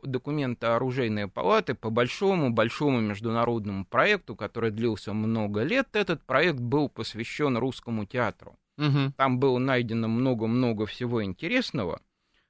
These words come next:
Speaker 1: но поскольку меня всегда интересовала проблема повседневной жизни, а, я все, что мне казалось новым и непонятным, для себя выписывал.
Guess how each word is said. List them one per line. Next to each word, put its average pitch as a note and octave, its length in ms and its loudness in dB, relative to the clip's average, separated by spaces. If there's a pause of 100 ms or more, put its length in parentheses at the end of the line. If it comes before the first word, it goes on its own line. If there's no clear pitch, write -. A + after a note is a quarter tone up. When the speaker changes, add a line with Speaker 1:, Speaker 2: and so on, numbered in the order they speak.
Speaker 1:
но C3 260 -2 (140)
поскольку B2+ 560 -2
меня C#3 440 2
всегда B2+ 540 2 (560)
интересовала C#3 800 0
проблема A#2 800 0
повседневной B2 760 -4
жизни, A3 480 0 (300)
а, A2+ 300 0
я C3+ 440 2 (180)
все, D3+ 380 -2
что A#2+ 800 0
мне B2+ 480 2
казалось A#2 560 -2
новым G#2+ 340 -2
и A2 60 -2
непонятным, G#3 720 0
для B2 180 -2
себя F3+ 280 -2
выписывал. C#3 600 -8